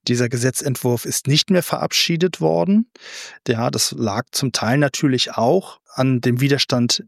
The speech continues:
der Union, die jetzt ja das Thema sozusagen auf dem Zettel hat. Die hat das Thema ja geerbt und es sind jetzt fast ein halbes Jahr ins Land gegangen. Und jetzt sagt der B D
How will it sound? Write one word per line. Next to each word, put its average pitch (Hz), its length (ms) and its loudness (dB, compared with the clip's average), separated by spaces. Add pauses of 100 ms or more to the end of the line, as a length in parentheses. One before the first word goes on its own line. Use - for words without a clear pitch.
(120)
der 117 200 2
Union, 131 680 2 (840)
die 127 80 2
jetzt 139 320 0
ja 151 80 4
das 139 180 0
Thema 135 260 2
sozusagen 123 720 0
auf - 220 -12 (100)
dem 110 120 0
Zettel - 360 0
hat. 98 160 -4
Die 104 60 -6
hat 107 100 -6
das 110 100 -2
Thema 127 300 2
ja 120 160 2
geerbt 117 560 0
und - 260 -4 (120)
es 120 120 -2
sind 120 220 -4
jetzt - 280 -4 (640)
fast - 300 -2
ein 147 180 0
halbes 185 360 0
Jahr 156 180 2
ins - 160 -4
Land 135 300 0
gegangen. 110 500 0 (680)
Und 113 180 -2
jetzt - 300 -2
sagt 127 240 0
der 131 80 4
B 123 200 2
D 127 80 0